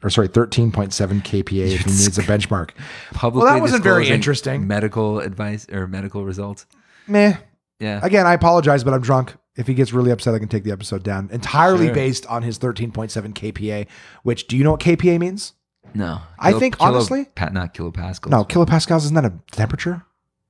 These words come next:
Speaker 2: I don't know. It's a measure, a unit of pressure,
Speaker 1: No,
Speaker 2: isn't it?
Speaker 1: we don't know anything. We
Speaker 2: Yeah.
Speaker 1: just lost all credibility
Speaker 2: <laughs>
Speaker 1: for being intelligent and enlightened by doing this
Speaker 2: Yeah.
Speaker 1: at a moment's time. So it's so funny. Uh, <laughs> yeah, I think if someone wants to stalk my brother and, and find out what all this shit means, I think they deserve to.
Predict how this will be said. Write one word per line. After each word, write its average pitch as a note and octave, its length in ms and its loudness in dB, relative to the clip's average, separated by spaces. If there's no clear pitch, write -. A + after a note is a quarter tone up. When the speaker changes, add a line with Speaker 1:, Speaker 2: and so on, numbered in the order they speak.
Speaker 2:
I - 140 -10
don't - 140 -10
know. G1+ 80 -12
It's - 120 -14
a - 60 -6
measure, F#2 400 0
a - 20 -2
unit F#2 380 2
of F2 300 -4
pressure, G2 320 2
Speaker 1:
No, D#2 60 0
Speaker 2:
isn't F2+ 180 -2
it? G#2+ 80 -6
Speaker 1:
we A2 120 2
don't G#2 120 2
know G2+ 80 0
anything. F#2+ 240 -4
We G#2+ 60 -4
Speaker 2:
Yeah. G#2+ 80 -2
Speaker 1:
just A2+ 120 -2
lost A2+ 260 2
all C#3+ 140 2
credibility A2+ 640 2
Speaker 2:
<laughs> G2 100 -4
Speaker 1:
for G#2 80 -2
being G2+ 220 0
intelligent G2+ 480 0
and F#2+ 80 -4
enlightened F#2+ 400 -4
by F#2 140 -2
doing F#2+ 340 -6
this F#2 280 -8
Speaker 2:
Yeah. F#2+ 200 -4
Speaker 1:
at F#2 80 -10
a F#2 40 -8
moment's F#2+ 220 -12
time. F#2 260 -12
So C#3 360 2
it's D#3 220 2
so D#3 160 6
funny. C#3+ 500 4
Uh, B2 420 2
<laughs> - 380 -20
yeah, E3 160 4
I D3+ 80 4
think G#3+ 220 -2
if G3 80 -4
someone F#3+ 220 -2
wants F3 180 -6
to E3 80 -4
stalk E3 300 2
my D#3 100 2
brother D3+ 340 0
and, C#3 220 -2
and B2+ 100 -8
find C3+ 180 0
out C3 60 -2
what C3 80 -2
all B2+ 80 0
this B2+ 120 -4
shit B2+ 180 -8
means, D3 260 -6
I C#3 200 -6
think D3 360 -10
they D3 100 -2
deserve F3 300 -6
to. E2 160 -8